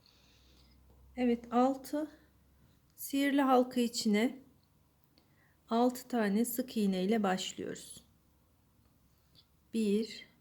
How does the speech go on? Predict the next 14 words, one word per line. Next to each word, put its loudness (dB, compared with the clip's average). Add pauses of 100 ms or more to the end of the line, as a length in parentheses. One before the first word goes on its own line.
(880)
iki, -4 (840)
üç, -4 (720)
dört, 0 (1120)
beş, 0 (1000)
altı. -2 (1700)
Her 4
sık -2
iğneye 4
çift -4
batacağız -2
arkadaşlar. -2
Burada -2 (160)
ikinci 0
sıramızda. -6